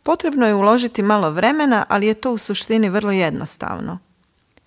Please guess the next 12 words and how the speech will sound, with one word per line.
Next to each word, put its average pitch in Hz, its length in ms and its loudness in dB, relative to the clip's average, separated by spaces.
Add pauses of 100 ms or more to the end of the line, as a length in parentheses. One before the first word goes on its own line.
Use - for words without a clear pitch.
(640)
Prvo 269 220 4
je 247 60 6
potreban 240 440 0
spisak - 480 -2
svih 190 420 -4
izdataka 175 720 -2
nastalih 226 520 0
u 220 60 -4
toku 202 340 -6
godine. 165 440 -4 (1700)
Izdaci 196 540 2
koji 170 360 -2